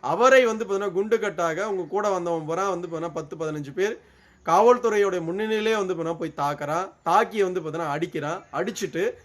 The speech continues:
அதை கேட்க போன வந்து பார்த்தீங்கன்னா ஒருவரை வந்து பார்த்தீங்கன்னா தாக்குறாங்க. தாக்கி அடிச்சுட்டு அவசர அவசரமா காரை தூக்கிட்டு வந்தீங்க அப்படின்னா, அந்த ஊர்க்காரர் தான் வந்து பார்த்தீங்கன்னா ஜே பி அவர்கள்.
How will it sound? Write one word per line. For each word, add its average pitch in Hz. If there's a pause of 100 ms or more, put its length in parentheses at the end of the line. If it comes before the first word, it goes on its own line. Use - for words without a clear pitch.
(260)
அதை 190
கேட்க 247
போன 220
வந்து 196
பார்த்தீங்கன்னா 175
ஒருவரை 175
வந்து 165
பார்த்தீங்கன்னா 160
தாக்குறாங்க. 160
தாக்கி 180
அடிச்சுட்டு 170 (340)
அவசர 233
அவசரமா 208
காரை 196
தூக்கிட்டு 170
வந்தீங்க 170
அப்படின்னா, 143 (400)
அந்த 160
ஊர்க்காரர் 185
தான் 175
வந்து 165
பார்த்தீங்கன்னா 151
ஜே 160
பி 175
அவர்கள். -